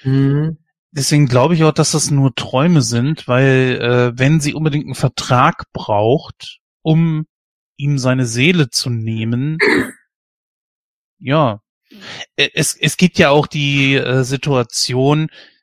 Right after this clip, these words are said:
Speaker 2: ohne dass es genannt wird, dass wahrscheinlich Gott in Form dieses Schwa-, äh,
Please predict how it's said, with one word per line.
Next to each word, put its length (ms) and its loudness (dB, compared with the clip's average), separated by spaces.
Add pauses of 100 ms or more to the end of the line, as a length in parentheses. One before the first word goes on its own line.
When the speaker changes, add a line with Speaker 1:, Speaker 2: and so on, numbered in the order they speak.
(480)
Speaker 2:
ohne 260 2
dass 220 0
es 160 -6
genannt 600 0
wird, 280 -2
dass 160 -6
wahrscheinlich 500 -6 (140)
Gott 500 -6 (140)
in 140 -8
Form 360 -4
dieses 320 -6
Schwa-, 480 -4
äh, 240 -6